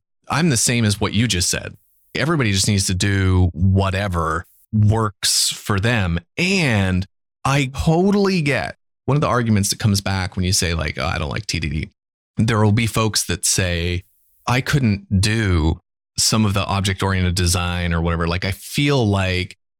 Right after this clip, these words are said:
I couldn't do it without T D D, and T D D helps bring out the right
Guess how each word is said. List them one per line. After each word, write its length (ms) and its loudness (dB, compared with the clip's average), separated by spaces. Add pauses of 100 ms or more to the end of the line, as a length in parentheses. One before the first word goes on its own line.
I 120 -4
couldn't 340 -2
do 220 0
it 160 -2
without 480 -4
T 160 -2
D 100 0
D, 260 0
and 160 0
T 140 -2
D 140 0
D 180 0
helps 300 -2
bring 360 0
out 240 -2
the 120 -2
right 360 -2